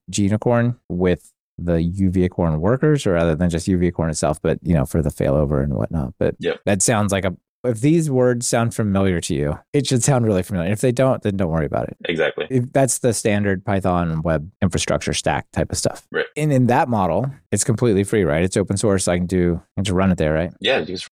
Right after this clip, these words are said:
Speaker 2: run it wherever you want.
Speaker 1: Very nice. Well, Freddie, let's wrap up our conversation, get a little short on time, with just where things are going. We talked about where we are, where it came from, where we going.
Speaker 2: Thanks for that. So I think, like, where we are, so I think we're trying to get Gradio into, like, as many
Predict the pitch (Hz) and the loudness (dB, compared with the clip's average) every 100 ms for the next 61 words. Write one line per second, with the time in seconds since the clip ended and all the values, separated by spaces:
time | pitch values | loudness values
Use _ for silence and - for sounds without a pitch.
0 | - 98 98 95 92 87 85 82 110 123 | -6 -2 0 0 0 -2 -4 -4 0 2
1 | 127 123 104 - - 113 - _ _ - | 2 0 -2 -4 -6 -8 -14 _ _ -4
2 | 113 127 143 139 139 - 131 123 120 120 | -4 0 2 4 2 0 0 0 2 0
3 | - 110 123 101 - 87 - 101 95 90 | 0 -2 -2 -4 -2 -2 -2 0 0 0
4 | - 95 92 - 104 104 95 110 107 117 | 2 0 2 0 2 2 2 0 0 0
5 | 110 - - - - _ - 95 107 110 | 0 0 -4 -6 -8 _ -4 0 2 2
6 | 107 101 101 101 85 85 - 101 113 101 | 0 0 0 2 0 -2 -2 -4 0 0
7 | 78 95 104 160 139 139 131 _ - 98 | 0 0 2 4 4 0 -2 _ -6 -2
8 | 90 101 131 131 123 120 120 - 104 98 | 0 2 2 2 2 0 -2 0 0 0
9 | 85 90 - 80 - 76 - 85 85 127 | -4 -6 -8 -6 -4 -4 -2 -2 -2 -4
10 | 123 123 - 90 101 - 170 107 107 87 | -4 -6 -2 -2 -4 -14 -2 0 2 2
11 | 87 131 - 104 90 82 - 131 127 _ | 2 0 0 2 2 0 -2 -4 -6 _
12 | _ - 95 107 110 156 156 98 101 95 | _ -14 -4 0 0 0 -2 0 0 0
13 | 92 110 95 92 90 95 98 92 85 92 | -2 -8 -2 0 2 2 2 0 -4 -2
14 | 78 76 76 - 87 85 78 | -2 -2 -6 -4 -4 -2 -6